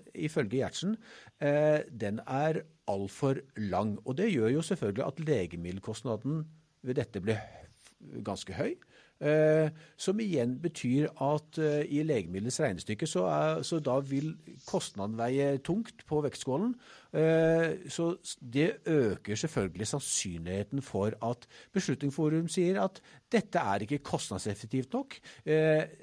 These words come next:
eh, legemiddelselskapet må gå en runde til med sykehusinnkjøp og komme opp med en signifikant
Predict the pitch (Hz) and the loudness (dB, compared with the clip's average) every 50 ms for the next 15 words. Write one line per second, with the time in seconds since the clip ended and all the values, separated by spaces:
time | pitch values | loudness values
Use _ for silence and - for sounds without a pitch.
0 | - - 156 151 151 147 147 - - 151 160 156 113 87 87 90 98 98 - - | -12 -6 -4 -2 0 0 -2 -2 -2 0 2 2 2 2 0 -2 -4 -2 -2 -4
1 | 117 - 131 123 120 - - - 165 135 131 139 143 131 135 131 135 143 147 139 | -4 0 0 -2 0 0 -2 -2 0 0 2 2 2 4 2 2 2 2 0 0
2 | 113 98 95 104 - - 196 208 208 208 208 165 151 151 156 160 156 151 - 180 | -2 -2 -2 -6 -2 0 -2 0 0 -4 -6 -4 0 2 2 4 2 2 2 0
3 | 156 - 127 - - 147 139 - 185 202 196 - - _ - - - - - 170 | -2 -2 -2 -6 -4 -4 -2 -2 -2 -4 -4 -6 -14 _ -20 -20 -20 -8 -2 2
4 | 175 180 190 190 208 226 - - - 208 156 113 117 - - - - - _ - | 2 4 4 2 2 -2 -6 -6 -6 -4 -2 0 -2 0 0 -2 -4 -4 _ -8
5 | 95 110 123 127 135 139 135 131 - - - - _ _ _ - - 165 170 170 | -6 -6 -4 -2 -2 -2 -2 -4 -8 -16 -20 -20 _ _ _ -4 -4 -2 0 0
6 | 160 151 214 - - 117 92 101 - | -2 -2 -4 -2 -2 -2 -2 -2 -6